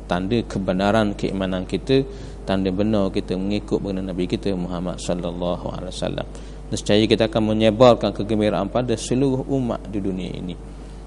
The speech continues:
Bukan sekadar kepada, ha, orang Melayu, bukan sekadar kepada orang Islam, tapi kepada bangsa-bangsa lain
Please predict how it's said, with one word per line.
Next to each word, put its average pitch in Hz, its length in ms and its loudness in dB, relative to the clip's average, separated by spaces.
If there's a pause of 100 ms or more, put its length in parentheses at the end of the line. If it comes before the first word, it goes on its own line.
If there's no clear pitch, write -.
(120)
Bukan 101 320 0
sekadar 101 480 2
kepada, 101 560 2 (480)
ha, 123 240 -8
orang 92 240 -2
Melayu, 98 560 2 (880)
bukan 95 160 -4
sekadar 95 320 2
kepada 95 240 2
orang 95 320 0
Islam, 120 480 4 (560)
tapi 92 160 -2
kepada 104 400 4
bangsa-bangsa 95 880 2
lain 104 480 2